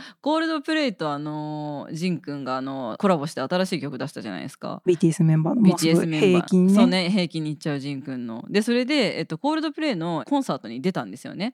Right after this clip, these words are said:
Speaker 2: はい。
Speaker 1: で、そのコンサートに出た時の、その、ジンくんが出てくる前に、コールドプレイのクリスさんが、その、自分がある時期、すごくこう、自分が作る音楽に限界を感じていたと。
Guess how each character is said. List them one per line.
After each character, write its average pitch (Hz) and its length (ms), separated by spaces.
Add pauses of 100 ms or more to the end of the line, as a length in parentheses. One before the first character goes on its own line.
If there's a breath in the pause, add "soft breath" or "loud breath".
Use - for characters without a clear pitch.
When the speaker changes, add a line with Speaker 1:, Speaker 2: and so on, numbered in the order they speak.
Speaker 2:
は - 200
い。 202 40
Speaker 1:
で、 247 120
そ 269 120
の 269 240
コ 320 160
ン 339 60
サ 330 100
ー 233 40
ト 208 120
に 202 160
出 233 120
た 226 120
時 180 260
の、 202 280
そ 170 120
の、 165 360
ジ 226 100
ン 254 60
く 226 100
ん - 20
が 147 80
出 185 120
て 233 80
く 180 100
る 151 120
前 170 260
に、 208 240
コ 170 160
ー 170 40
ル 170 60
ド 170 100
プ 175 140
レ 180 140
イ 151 40
の 143 160
ク - 140
リ 151 80
ス - 140
さ - 100
ん - 180 (220)
が、 165 400 (300)
そ - 100
の、 143 60
自 156 180
分 233 240
が 226 380 (180)
あ 220 140
る 180 180
時 151 200
期、 143 360
す - 160
ご 233 140
く - 100
こ 151 300
う、 - 20
自 147 160
分 226 180
が 240 100
作 - 200
る 180 140
音 208 180
楽 151 240
に 143 140
限 180 220
界 220 120
を 190 80
感 196 180
じ 175 120
て 175 100
い 160 60
た 131 120
と。 - 200